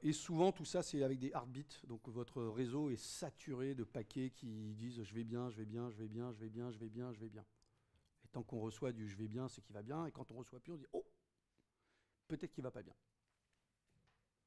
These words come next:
On a des logs partout, hein. D'accord ? Donc là, on a, euh, des serveurs partout, des services partout, des formats de log totalement différents, parce que vous faites du log four j, l'autre il fait du dot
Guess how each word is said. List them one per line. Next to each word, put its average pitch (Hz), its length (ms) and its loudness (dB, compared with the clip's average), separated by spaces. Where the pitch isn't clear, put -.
On 135 120 4
a 147 80 8
des 147 100 8
logs 156 180 8
partout, 123 360 2
hein. 98 100 -4
D'accord ? 110 500 -6
Donc 107 160 -10
là, 123 160 -2
on 110 160 0
a, 107 40 0
euh, 107 420 -2
des 104 120 -6
serveurs 107 400 -2
partout, 123 400 -6
des 123 100 -4
services 104 360 -6
partout, 131 760 0
des 120 60 2
formats 120 380 4
de 117 80 0
log 127 160 2
totalement 131 500 2
différents, 120 480 0
parce - 140 -8
que - 80 -6
vous 110 180 -2
faites 110 240 -6
du 107 100 -6
log 110 160 -4
four 107 240 -6
j, 120 220 -4
l'autre 120 220 -6
il - 20 -20
fait 113 140 -14
du 107 120 -8
dot 113 160 -6